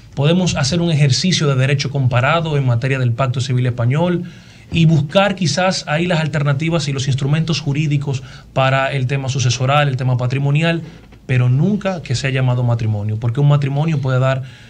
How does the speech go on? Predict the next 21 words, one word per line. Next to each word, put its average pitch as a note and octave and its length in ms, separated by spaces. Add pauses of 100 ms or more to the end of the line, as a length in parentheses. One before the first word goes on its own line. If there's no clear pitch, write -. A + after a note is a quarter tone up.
(180)
eh, C3 360
como C#3 380
consigo D3+ 640
la B2+ 220
adopción, D#3+ 600 (340)
y C#3+ 80
los C#3 100
tratados D3 340
internacionales C#3+ 600
establecen C3+ 580
que C3 140
el B2+ 100
derecho C3 460
primario D3 600
del C#3 140
niño D3+ 300 (260)
está C#3 260
por C#3 140
encima C3 320
de A2+ 140
todo, F#2+ 300